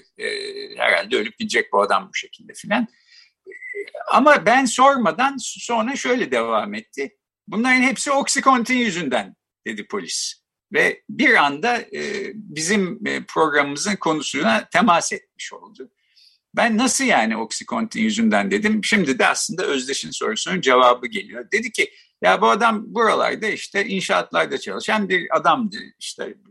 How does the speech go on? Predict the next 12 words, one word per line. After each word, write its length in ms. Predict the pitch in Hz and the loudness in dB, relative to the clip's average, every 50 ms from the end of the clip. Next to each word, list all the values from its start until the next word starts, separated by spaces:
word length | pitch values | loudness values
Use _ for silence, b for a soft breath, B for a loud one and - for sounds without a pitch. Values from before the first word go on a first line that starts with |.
| _ _ - _ _ - - - | _ _ -20 _ _ -20 -14 -6
karısı 380 | - 175 165 165 - - 156 151 | -4 -2 0 0 0 0 2 2
var, 160 | 135 131 135 135 127 117 139 151 139 - - - | 2 2 2 0 -4 -8 -12 -12 -12 -14 -14 -12
yeni 360 | - 143 147 156 151 151 143 | -6 -4 -2 0 0 0 0
bebeği 340 | 143 143 139 143 143 143 139 | 0 0 2 2 2 4 4
oldu, 420 | 131 123 113 104 98 110 123 127 | 4 4 2 0 -2 -8 -10 -8
bilmem 340 | 135 139 - 62 - - - - | -6 -4 -4 -2 -4 -4 -4 -6
ne, 60 | - | -4
genç 360 | - 62 64 - - - - | -2 -2 -2 -4 -6 -10 -10
bir 40 | - | -12
adam 280 | - - - - - | -12 -10 -10 -12 -12
filan. 300 | - - - 247 254 220 _ b b b b b b b b b - - | -14 -14 -10 -10 -10 -10 _ b b b b b b b b b -10 -6
E, 120 | - - | -6 -6